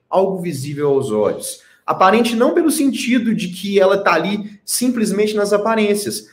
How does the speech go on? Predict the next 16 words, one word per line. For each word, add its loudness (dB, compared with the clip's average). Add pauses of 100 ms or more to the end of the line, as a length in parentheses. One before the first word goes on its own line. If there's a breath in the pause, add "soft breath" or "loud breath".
(140 soft breath)
mas 0
porque 0
é 6
uma 2
coisa 2 (220)
facilmente -4
identificável. -2 (300 loud breath)
São -2
conquistas -4
que -8 (120)
tão 4
ali 4
na -2
nossa -2
cara. -8 (440 soft breath)
Então, 4